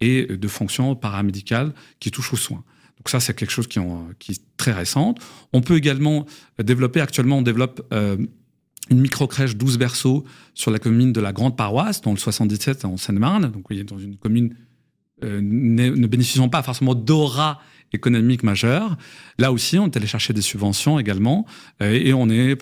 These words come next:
en train de préparer une livraison au courant deux mille vingt-six pour répondre à des besoins. Et d'ores et déjà, euh, alors qu'on n'a même pas quand démarré la, la gestion du, du chantier, euh, et sa livraison,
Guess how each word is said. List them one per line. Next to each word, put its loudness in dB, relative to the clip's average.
en -2
train -2
de -2
préparer 0
une 4
livraison 0
au 0
courant 0
deux -2
mille 2
vingt-six -4
pour -4
répondre 0
à -2
des -2
besoins. 0
Et 0
d'ores 2
et 0
déjà, -2
euh, -2
alors -6
qu'on -4
n'a 2
même 4
pas -2
quand -2
démarré 0
la, -4
la -8
gestion -4
du, -4
du -8
chantier, -4
euh, -4
et -4
sa -4
livraison, -2